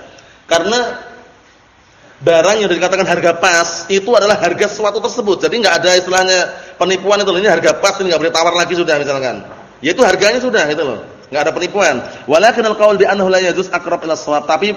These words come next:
pendapat yang mengatakan nggak boleh itu lebih mendekati kebenaran. Li'anna ma yanqati bihi sir qad yatawallahu syakhsun du hajah.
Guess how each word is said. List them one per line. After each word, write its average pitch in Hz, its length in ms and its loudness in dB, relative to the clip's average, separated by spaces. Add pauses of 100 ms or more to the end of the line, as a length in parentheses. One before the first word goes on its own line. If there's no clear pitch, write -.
(220)
pendapat 180 400 0
yang 175 80 -2
mengatakan 170 400 0
nggak 135 80 -4
boleh 160 240 2
itu 190 160 0
lebih 156 240 0
mendekati 139 320 -4
kebenaran. 123 400 -2 (480)
Li'anna 220 320 2
ma 208 160 4
yanqati 196 320 0
bihi 175 160 0
sir 208 320 0
qad 185 240 0
yatawallahu 175 720 2
syakhsun 202 480 -2
du 151 160 -2
hajah. 143 640 -2